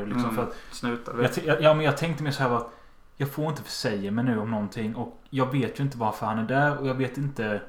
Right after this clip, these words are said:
Speaker 1: vad som är bra att säga, vad som är dåligt.
Speaker 2: Exakt, det är alltid bra att tänka så innan man pratar med poliser.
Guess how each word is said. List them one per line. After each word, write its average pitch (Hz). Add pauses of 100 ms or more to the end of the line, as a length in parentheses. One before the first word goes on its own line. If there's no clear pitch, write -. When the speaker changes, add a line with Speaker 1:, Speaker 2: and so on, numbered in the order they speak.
(560)
Speaker 1:
vad 120
som 120
är 113
bra 107
att 104
säga, 113
vad 104
som 120
är 110
dåligt. 104
Speaker 2:
Exakt, 131
det 151
är 143
alltid 151
bra 165
att 143
tänka 147
så 147
innan 139
man 127
pratar 131
med 113
poliser. 120